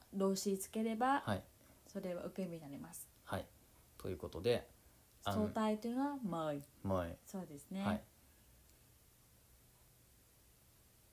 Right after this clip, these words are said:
Speaker 2: なので、これをベトナム語にすると、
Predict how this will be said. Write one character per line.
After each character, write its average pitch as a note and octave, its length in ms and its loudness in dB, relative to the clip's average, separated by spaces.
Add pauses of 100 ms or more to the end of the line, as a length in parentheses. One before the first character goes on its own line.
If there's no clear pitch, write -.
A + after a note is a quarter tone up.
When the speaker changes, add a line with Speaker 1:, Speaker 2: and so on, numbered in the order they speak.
(220)
Speaker 2:
な A2 120 0
の G2 180 0
で、 A2+ 320 2 (360)
こ A#2+ 100 -2
れ A2 100 4
を C3 320 4
ベ G2 140 -2
ト G2+ 100 0
ナ G2+ 80 2
ム G2 120 0
語 F#2+ 100 0
に F#2 60 -4
す - 140 -6
る F#2 120 -2
と、 - 360 4